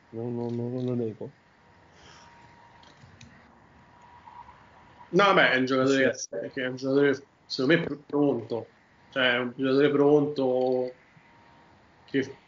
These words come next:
Speaker 2: che ti aiuta da, dal primo giorno, eh, e sa tirare, è un be-, bel tiratore in varie, in varie anche
Speaker 1: Non è, non è,
Speaker 2: tiro.
Speaker 1: non è la pick Thunder, non è la pick Thunder perché c'ha il wingspan negativo. Uh, Ashua.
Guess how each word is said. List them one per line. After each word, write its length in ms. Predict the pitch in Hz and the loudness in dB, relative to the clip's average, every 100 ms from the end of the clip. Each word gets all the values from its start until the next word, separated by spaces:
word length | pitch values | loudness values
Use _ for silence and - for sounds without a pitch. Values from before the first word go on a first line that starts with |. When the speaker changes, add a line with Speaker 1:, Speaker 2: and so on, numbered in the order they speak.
| - _ _ - - 110 - _ _ | -20 _ _ -20 -10 -10 -10 _ _
Speaker 2:
che 180 | - - | -14 -4
ti 120 | - | 2
aiuta 300 | 135 147 139 | 4 4 4
da, 280 | 135 131 135 | 4 4 2
dal 260 | 139 135 | 2 0
primo 320 | 135 139 143 131 | 2 0 2 0
giorno, 640 | 123 147 127 113 120 117 | 0 0 0 -2 -6 -8
eh, 880 | 120 117 117 117 120 135 120 120 120 | -8 -10 -12 -12 -8 -6 -4 -6 -8
e 60 | 127 | -8
sa 240 | - 131 | -6 -6
tirare, 560 | - 120 127 117 113 107 | 0 2 4 2 0 -6
è 60 | 120 | -10
un 120 | 120 | -8
be-, 80 | 120 | -6
bel 240 | 120 127 | -2 -2
tiratore 720 | 123 135 123 131 131 120 117 117 | 2 2 2 2 0 -2 -4 -8
in 140 | 120 | -8
varie, 400 | 123 123 123 120 | -4 0 0 0
in 1700 | 120 120 120 _ _ _ - - - - - _ - - _ - - | 0 -4 -8 _ _ _ -20 -20 -20 -20 -20 _ -20 -20 _ -18 -6
varie 320 | 131 127 127 | -2 2 4
anche 220 | 127 123 135 | 2 4 6
Speaker 1:
Non 60 | |
è, 120 | 175 | 6
non 120 | 170 170 | 8 8
è, 180 | 196 - _ | 6 2 _
Speaker 2:
tiro. 300 | 151 120 - | -6 -4 0
Speaker 1:
non 140 | 147 | 0
è 60 | 165 | 4
la 120 | 185 | 2
pick 320 | 185 156 - | 2 -2 -4
Thunder, 600 | - 156 156 156 143 135 - - _ _ _ | -2 0 0 -4 -8 -8 -12 -20 _ _ _
non 140 | - 135 | -4 0
è 60 | |
la 120 | 170 170 | 2 2
pick 280 | 175 143 | 0 -4
Thunder 440 | - 165 165 151 139 | 0 2 4 4 2
perché 520 | 135 120 - 127 117 - _ - _ | 0 -6 -2 -2 -2 -10 _ -20 _
c'ha 300 | - 123 127 | 0 2 2
il 100 | 131 | 0
wingspan 480 | 131 135 123 - 131 | 0 -2 -2 -2 0
negativo. 560 | 135 143 147 131 110 | 2 0 0 -4 -4
Uh, 200 | - 226 | -6 -4
Ashua. 460 | 151 - - 131 110 | -4 -4 -4 -4 -8